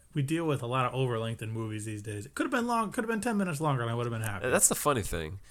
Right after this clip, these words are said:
Speaker 2: i-, is, like, yeah, every movie is over two hours, and that one's an hour fifty-five. And I think part of it's 'cause it's Michael B. Jordan's first movie, so he may have just been feeling it out that he directed. Um, and every Rocky movie is over two hours also. <laughs> Uh,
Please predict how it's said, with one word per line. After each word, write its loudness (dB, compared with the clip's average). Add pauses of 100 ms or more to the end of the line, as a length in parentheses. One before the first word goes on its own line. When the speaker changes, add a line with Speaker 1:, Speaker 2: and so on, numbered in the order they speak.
(200)
Speaker 2:
i-, 0
is, 6
like, 4
yeah, 4
every 2
movie 2
is 4
over 4
two 4
hours, 6
and 2
that 4
one's 2
an 2
hour 4
fifty-five. 0
And 2
I 4
think -2
part 10
of 4
it's 0
'cause 0
it's 0
Michael -2
B. -4
Jordan's 0
first 0
movie, -4
so 0
he 0
may 0
have -6 (200)
just -2
been -10
feeling -4
it -2
out 2 (380)
that 0
he 2
directed. 2 (540)
Um, -2
and 2
every 2
Rocky 2
movie 0
is 2
over 2
two -2
hours 2
also. 6
<laughs> -20 (540)
Uh, 0